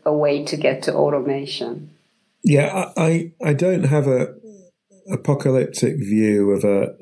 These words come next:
Speaker 2: of a sort of dystopian future where I'm just, you know,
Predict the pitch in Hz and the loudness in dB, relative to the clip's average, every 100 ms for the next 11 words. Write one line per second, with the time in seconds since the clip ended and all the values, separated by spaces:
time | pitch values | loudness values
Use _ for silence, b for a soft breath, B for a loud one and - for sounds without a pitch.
0 | - 98 101 98 104 95 95 - 101 - | -4 0 0 0 0 -2 -4 -6 -4 -2
1 | 113 107 107 101 95 - 101 - - 95 | 0 0 2 0 0 0 0 0 -2 0
2 | 92 95 95 98 92 90 104 98 - - | 2 2 2 2 0 -2 -2 -2 -4 -2
3 | 95 | 0